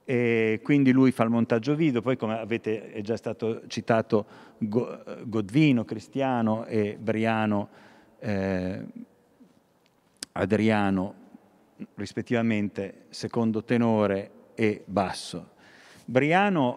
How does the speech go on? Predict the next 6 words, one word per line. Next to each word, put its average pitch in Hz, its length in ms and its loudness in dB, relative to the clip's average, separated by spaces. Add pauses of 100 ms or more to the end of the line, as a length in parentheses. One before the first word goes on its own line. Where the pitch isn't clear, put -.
(120)
come 208 200 4
abbiamo 196 340 4
fatto, 120 760 0
ma 117 240 0
Manlio 120 440 0
mi, 104 300 0